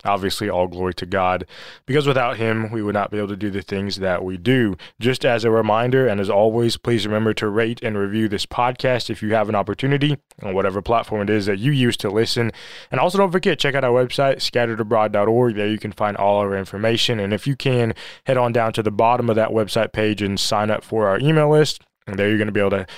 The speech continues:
receive all the information about the network and things that you otherwise might miss. If you've been listening for this entire season, you know that this theme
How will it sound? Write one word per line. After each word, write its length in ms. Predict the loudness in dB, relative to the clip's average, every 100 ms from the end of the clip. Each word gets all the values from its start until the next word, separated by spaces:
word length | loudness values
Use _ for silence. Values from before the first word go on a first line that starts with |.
| -14 -8
receive 300 | -2 0 2
all 160 | 2
the 100 | 2
information 560 | 0 0 0 0 0 -2
about 280 | 0 0 0
the 80 |
network 500 | 0 0 2 0 0
and 120 | -8 -6
things 280 | -6 -4
that 120 | -6 -6
you 180 | -4
otherwise 600 | -4 -2 0 0 0 -4 -8
might 320 | -6 -6 -6
miss. 500 | 0 0 2 -2 -6 -10 -20 -20 -20 -8
If 160 | -2
you've 140 | 0 0
been 280 | -2 -2 2
listening 680 | 2 2 2 2 2 0 -4
for 240 | 0 2
this 160 | 2 0
entire 480 | -2 -2 0 0
season, 480 | -2 0 2 2 0
you 120 | 0
know 280 | 2 4 4
that 220 | 4 0
this 200 | -2 -6
theme 540 | -4 0 2 4 2